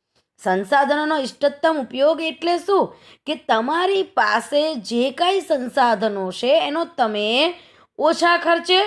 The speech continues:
અને વધુમાં વધુ લાભ મેળવી શકો એ રીતે તમારે એનો ઉપયોગ કરવાનો છે. સંચાલનના સિદ્ધાંતો આમ જોઈએ તો સંચાલકોને તેમના દ્વારા જે કંઈ નિર્ણયો લેવામાં આવે છે એના કાર્યોનું કારણ અને અસર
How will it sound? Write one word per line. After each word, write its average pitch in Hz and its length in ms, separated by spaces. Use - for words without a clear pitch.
અને 247 220
વધુમાં 330 560
વધુ 285 240
લાભ 240 340
મેળવી 190 400
શકો - 420
એ 370 160
રીતે 381 220
તમારે 339 360
એનો 330 140
ઉપયોગ 320 480
કરવાનો 208 520
છે. 151 240
સંચાલનના 294 680
સિદ્ધાંતો 285 640
આમ 247 320
જોઈએ 269 300
તો 277 440
સંચાલકોને 277 920
તેમના 254 460
દ્વારા 277 340
જે 220 240
કંઈ 370 260
નિર્ણયો 339 400
લેવામાં 254 560
આવે 190 180
છે 160 320
એના 277 200
કાર્યોનું 294 560
કારણ 269 480
અને 359 220
અસર 269 300